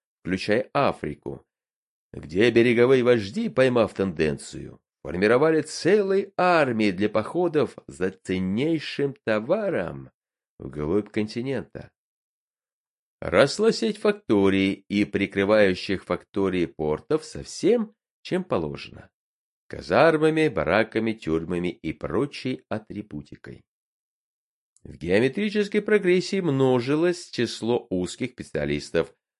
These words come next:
посредников, переговорщиков, торговых агентов, надсмотрщиков, погонщиков, негроловов и прочего квалифицированного персонала. Параллельно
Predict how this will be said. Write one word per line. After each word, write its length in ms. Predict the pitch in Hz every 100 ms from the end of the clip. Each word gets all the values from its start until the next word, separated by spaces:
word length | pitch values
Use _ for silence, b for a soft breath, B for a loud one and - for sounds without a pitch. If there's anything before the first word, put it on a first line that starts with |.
| _ _
посредников, 1040 | 220 220 - 101 196 196 101 101 98 98 _
переговорщиков, 1120 | - 71 69 69 85 101 - 110 - 110 - _
торговых 640 | 104 113 143 208 208 202
агентов, 840 | 214 151 110 127 123 - - 117 -
надсмотрщиков, 1200 | 82 80 - 80 71 69 - 73 - 71 - 71 - _ _ _
погонщиков, 960 | 262 147 160 160 - 151 147 139 135 _ _ -
негроловов 960 | 78 76 78 78 78 90 147 87 76 _ _ _ _ -
и 100 | 131
прочего 920 | - 117 160 220 208 - 143 120 -
квалифицированного 1000 | - 104 104 104 - 104 101 95 92 87
персонала. 800 | 85 - 80 73 69 67 - - _ _ _ _ _ _ _ _ _ _ _
Параллельно 880 | - 101 175 208 196 117 85 73 78